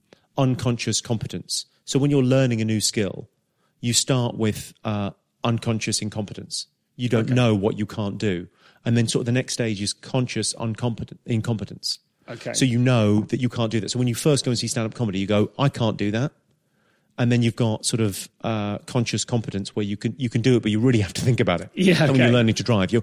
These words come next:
Speaker 1: when you first do a gig, you've really got to think about it. Like my first D V D is conscious competence.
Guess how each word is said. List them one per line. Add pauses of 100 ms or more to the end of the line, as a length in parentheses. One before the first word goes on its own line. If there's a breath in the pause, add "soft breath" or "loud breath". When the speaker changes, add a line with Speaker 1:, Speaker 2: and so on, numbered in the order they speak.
(160 loud breath)
Speaker 1:
when
you
first
do
a
gig,
you've
really
got
to
think
about
it. (220 soft breath)
Like
my
first
D
V
D (240 soft breath)
is (220)
conscious
competence.